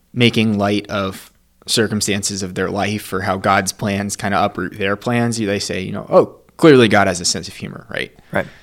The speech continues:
Speaker 1: There's clearly that juxtaposition of opposites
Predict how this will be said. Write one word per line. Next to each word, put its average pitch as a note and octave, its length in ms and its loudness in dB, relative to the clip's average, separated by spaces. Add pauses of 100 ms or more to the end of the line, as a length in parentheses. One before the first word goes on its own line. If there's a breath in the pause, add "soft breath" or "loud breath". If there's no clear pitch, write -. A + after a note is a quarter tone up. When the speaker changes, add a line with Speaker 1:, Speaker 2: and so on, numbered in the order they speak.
Speaker 1:
There's B2 180 0
clearly D#3+ 340 10
that A#2+ 200 6
juxtaposition G2 800 0
of F2+ 220 -6
opposites F2+ 800 -6